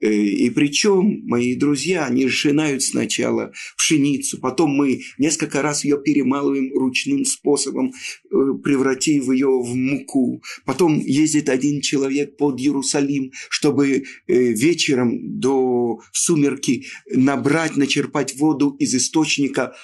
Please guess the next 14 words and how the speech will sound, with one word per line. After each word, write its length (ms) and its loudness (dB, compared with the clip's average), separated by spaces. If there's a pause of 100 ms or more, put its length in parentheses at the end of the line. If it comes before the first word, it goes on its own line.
(140)
моца. 800 2 (1080)
И 100 2
вместе 480 0
мы 140 4
делаем 420 2
эту 220 0
мацу, 400 0
причём 360 -2
у 80 -2
каждого 320 0
человека 280 0
есть 180 0
своё 220 2
место. 400 -2